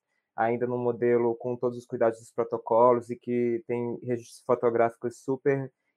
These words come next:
massa de vocês conhecerem no perfil do Instagram, arroba Mostra Sururu, é, de intervenções na cidade, principalmente nos bairros que foram afetados pelo crime da Braskem,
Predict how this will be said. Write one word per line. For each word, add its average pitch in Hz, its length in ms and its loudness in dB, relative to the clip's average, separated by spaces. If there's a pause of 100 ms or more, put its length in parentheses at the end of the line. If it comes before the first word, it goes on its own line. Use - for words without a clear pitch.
(180)
massa 117 520 2
de 120 100 -6
vocês 120 280 -4
conhecerem 120 640 0
no 127 300 0
perfil 135 400 -2
do 127 40 -6
Instagram, 120 440 0
arroba 120 360 2
Mostra 117 280 -2
Sururu, 120 520 0 (400)
é, 113 240 2
de 117 140 -8
intervenções 123 540 -2
na 131 120 0
cidade, 123 420 2
principalmente 123 600 -4
nos 127 220 -4
bairros 123 400 0
que - 100 -20
foram 123 180 0
afetados 120 360 -2
pelo 120 180 0
crime 120 300 -2
da 120 120 4
Braskem, 120 640 0